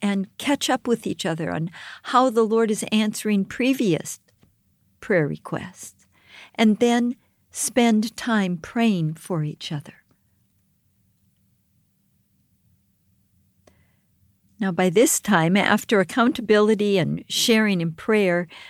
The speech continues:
you might need time for a break, and that's totally fine. Just go ahead and take five minutes and catch your breath, get a drink, something to eat, whatever you need. Then come back together, and we're gonna do two things as we come back together.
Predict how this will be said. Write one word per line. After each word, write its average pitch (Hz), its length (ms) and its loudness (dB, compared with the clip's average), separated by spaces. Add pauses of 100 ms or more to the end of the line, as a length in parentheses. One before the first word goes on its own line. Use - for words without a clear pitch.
(320)
you 208 400 2
might 220 400 2 (480)
need 208 300 4
time 202 260 4
for 202 180 2
a 170 60 2
break, 160 320 0
and 165 160 -4
that's - 360 -6 (200)
totally 220 480 2
fine. 165 380 -4
Just 180 220 -8
go - 100 0
ahead 202 240 2
and 160 220 -4 (100)
take 220 300 2
five 160 280 2
minutes 165 460 -4
and 165 220 -10
catch 220 260 -2
your 214 80 -6
breath, 196 300 0
get 190 120 -2
a 190 60 -2
drink, 185 400 2
something 196 460 0
to - 120 -10
eat, 196 220 -2
whatever 202 320 0
you 208 100 0
need. 156 440 -4 (400)
Then 240 180 4
come 294 220 0
back 339 240 2
together, 185 580 -2 (340)
and 226 140 2
we're 233 120 4
gonna 226 200 4
do 202 200 0 (120)
two 254 380 2
things 175 480 -2
as 165 180 -2
we 160 80 -2
come 170 240 -6
back 139 300 -6
together. - 500 -14